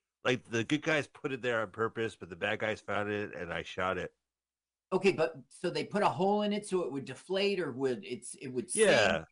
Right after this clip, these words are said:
Speaker 1: Yeah.
Speaker 2: Okay, so it's in the car. It's my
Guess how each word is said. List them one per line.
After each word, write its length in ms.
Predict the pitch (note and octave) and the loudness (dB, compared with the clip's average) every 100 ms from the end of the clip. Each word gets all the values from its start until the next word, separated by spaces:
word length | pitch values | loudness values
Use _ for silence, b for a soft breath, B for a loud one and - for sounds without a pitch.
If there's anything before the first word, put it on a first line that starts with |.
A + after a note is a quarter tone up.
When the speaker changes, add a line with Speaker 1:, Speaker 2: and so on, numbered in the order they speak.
| _ _ _ _ _ _ _ _ F#3 | _ _ _ _ _ _ _ _ -6
Speaker 1:
Yeah. 280 | D3+ E2 - _ _ _ _ _ _ _ _ A#3 | -6 -4 -10 _ _ _ _ _ _ _ _ -14
Speaker 2:
Okay, 240 | A3+ A#2 | -8 -8
so 160 | - C#3 | -4 -2
it's 180 | B2+ D3+ | -2 -4
in 100 | D3+ | -6
the 100 | D#3 | -6
car. 420 | - D#3+ D3+ D3+ | 0 2 4 2
It's 280 | C3+ - - | 0 -4 -6
my 320 | B2+ A#2 A2+ | -2 -2 -2